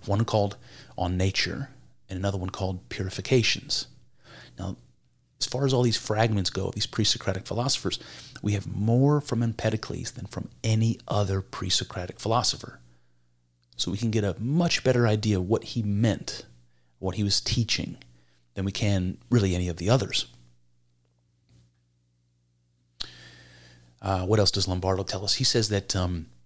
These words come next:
oh, he, he, <laughs> he, he kind of frames this pretty interestingly. He says that Parmenides, remember coming before Empedocles, dismisses all becoming or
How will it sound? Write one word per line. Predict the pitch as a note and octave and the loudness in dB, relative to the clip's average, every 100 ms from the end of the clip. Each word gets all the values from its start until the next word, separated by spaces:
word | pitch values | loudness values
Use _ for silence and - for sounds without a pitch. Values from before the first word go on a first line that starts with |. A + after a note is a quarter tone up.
| - _ _ _ - F#2 G2+ | -20 _ _ _ -12 0 0
oh, | |
he, | F2+ G#2 - - _ _ | 2 -2 -10 -20 _ _
he, | - A2+ | -2 4
<laughs> | - - | 4 4
he, | - A2+ | 0 -4
he | - B2 | -4 -8
kind | - G2+ | -2 -2
of | F#2+ | -2
frames | F2+ - - - G#2 G2 F#2+ | -4 -10 -10 0 2 2 0
this | F#2 | 0
pretty | - F2 F2 | -2 -2 -2
interestingly. | F#2 G2 - F#2 E2+ | -2 -2 -4 -6 -6
He | A2+ | -2
says | - G2+ - - - - - | 2 2 0 -4 -14 -16 -8
that | D2+ | -8
Parmenides, | - F#2 G2+ A#2+ G2+ E2+ F2+ C3+ - - | -2 0 4 4 4 2 0 0 0 -2
remember | F#2+ F#2+ | -2 -2
coming | D#2+ G2 F2+ | -2 -4 -4
before | F2+ - G2+ G2+ | -4 -2 0 0
Empedocles, | E2 - - - D2+ - - - - - - - - | -2 -6 -8 -10 -8 -10 -10 -18 -18 -18 -20 -16 -10
dismisses | G2+ G#2 - - B2 - G2+ F#2+ - | -2 2 4 4 4 4 2 0 0
all | - A2 A#2 B2 | 2 4 6 4
becoming | A#2+ A2 A2 - G#2+ G#2 F#2+ F2+ F#2 - | 4 0 0 2 2 4 2 -2 -8 -10
or | G2 | -12